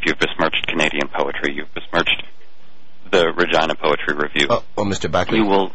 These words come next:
Speaker 1: never work in this business again. I
Speaker 2: Oh.
Speaker 1: have powers in this world that you cannot possibly fathom, Mister Goldstein,
Speaker 2: Oh.
Speaker 1: and I will use them all
Speaker 2: Oh.
Speaker 1: against
Speaker 2: Oh.
Speaker 1: you.
Speaker 2: I, I, like I say,
Speaker 1: Mister
Speaker 2: you know,
Speaker 1: Jacklitz, thank you very much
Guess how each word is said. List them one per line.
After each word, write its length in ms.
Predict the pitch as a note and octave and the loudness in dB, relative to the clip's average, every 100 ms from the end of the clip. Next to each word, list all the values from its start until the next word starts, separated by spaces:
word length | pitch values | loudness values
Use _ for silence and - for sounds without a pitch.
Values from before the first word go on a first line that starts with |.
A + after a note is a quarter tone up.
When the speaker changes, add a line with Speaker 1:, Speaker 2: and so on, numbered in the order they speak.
| G2+ | 2
Speaker 1:
never 280 | G#2 G#2 | 4 4
work 240 | D#2+ D2 - | 2 0 0
in 80 | C#2 | -4
this 120 | C#2 | -6
business 260 | - - - | -6 -6 -6
again. 360 | - C#2 C#2 C#2+ - - - | -2 0 0 -4 -8 -6 0
I 340 | E2+ F#2 E2+ - - | 2 2 0 -2 0
Speaker 2:
Oh. 320 | F2 E2+ E2 | 2 2 4
Speaker 1:
have 240 | E2 F#2+ - - | 4 4 2 -4
powers 360 | - B2+ A#2 G2+ - | 0 2 4 2 0
in 160 | F2+ E2+ | 2 4
this 120 | D#2+ - | 2 2
world 360 | D#2+ D2+ D2 D2 | 2 4 4 2
that 180 | C#2+ D2+ | -2 -2
you 100 | E2 | -2
cannot 360 | - C#2+ C#2 - | -2 0 -2 -2
possibly 420 | - D#2 C#2+ C#2 - | -2 -2 -2 -2 0
fathom, 340 | C#2+ C#2+ C2+ C2+ - - | 2 2 0 -2 -6 -4
Mister 220 | - - D#2 | -2 0 2
Goldstein, 440 | D2+ D2+ G#2+ D2 | 2 2 2 2
Speaker 2:
Oh. 40 | D2 | 2
Speaker 1:
and 100 | D#2 | 2
I 80 | D2+ | 2
will 120 | D2+ | 0
use 160 | D2 - | -4 -2
them 100 | D2 - | -2 2
all 300 | D#2 D#2 D2+ | 2 2 2
Speaker 2:
Oh. 180 | G#2 - - | 2 0 -2
Speaker 1:
against 420 | F2+ E2 D#2+ G2 C2+ | 0 2 2 2 0
Speaker 2:
Oh. 40 | |
Speaker 1:
you. 200 | B1+ - - - - - - - - - - - | -4 -4 -8 -8 -8 -8 -8 -8 -8 -8 -8 -4
Speaker 2:
I, 60 | - - | -2 -2
I, 200 | G2 G2 | -4 0
like 120 | B2+ B2 | 2 2
I 60 | |
say, 180 | G#2+ A2+ G2 | 2 4 4
Speaker 1:
Mister 120 | F2+ | 4
Speaker 2:
you 120 | G2 | 4
know, 100 | G#2 | 2
Speaker 1:
Jacklitz, 60 | G2+ | 4
thank 180 | A#2+ G#2 | 2 2
you 60 | |
very 160 | F2 E2 | 2 4
much 140 | D#2 | 2